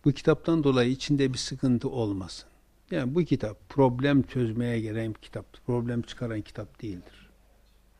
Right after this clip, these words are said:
Niye indirilmiştir?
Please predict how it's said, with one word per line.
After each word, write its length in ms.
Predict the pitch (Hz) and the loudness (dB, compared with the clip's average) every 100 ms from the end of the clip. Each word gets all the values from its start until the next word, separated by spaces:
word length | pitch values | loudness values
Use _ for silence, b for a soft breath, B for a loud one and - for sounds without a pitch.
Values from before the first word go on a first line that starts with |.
| b b b b b b b b b b b b b _ _ _ _ _ _ - - - _ _ | b b b b b b b b b b b b b _ _ _ _ _ _ -20 -20 -20 _ _
Niye 320 | 143 180 180 160 | 8 10 10 6
indirilmiştir? 960 | 143 147 156 139 135 139 139 131 - | 4 4 4 2 2 2 2 2 -4